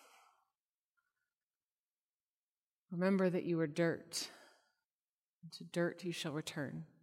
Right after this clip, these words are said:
Remember that you are dust, and to dust you shall return.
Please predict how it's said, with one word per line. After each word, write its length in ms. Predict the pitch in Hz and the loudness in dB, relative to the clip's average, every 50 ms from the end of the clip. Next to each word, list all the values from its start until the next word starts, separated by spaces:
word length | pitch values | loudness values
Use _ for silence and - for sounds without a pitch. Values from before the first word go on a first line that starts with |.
| _ _ _ _ _ _ _ _ _ _ _ _ _ _ _ _ _ _ _ _ _ _ _ _ _ _ _ _ _ _ _ _ _ _ _ _ _ _ _ _ _ _ _ _ _ _ _ _ _ _ _ _ _ _ _ 175 | _ _ _ _ _ _ _ _ _ _ _ _ _ _ _ _ _ _ _ _ _ _ _ _ _ _ _ _ _ _ _ _ _ _ _ _ _ _ _ _ _ _ _ _ _ _ _ _ _ _ _ _ _ _ _ 0
Remember 320 | 170 180 185 185 175 175 | 4 6 6 8 6 6
that 100 | 165 156 | 4 4
you 140 | - 170 165 | 2 2 2
are 80 | 165 | 2
dust, 640 | 143 165 160 147 151 - - - - - - - - - - - - 180 | 4 4 4 4 4 0 -2 -4 -4 -4 -4 -6 -8 -10 -14 -14 -10 -10
and 100 | 170 - | -8 -6
to 100 | - 151 | -4 0
dust 460 | 151 165 160 160 - - - - - | 0 2 2 2 0 -2 -2 -4 -4
you 40 | 156 | -4
shall 200 | - - 165 143 | -4 -2 -2 -2
return. 460 | 143 143 - - - 139 143 160 | -4 -4 -4 -6 -6 -6 -6 -8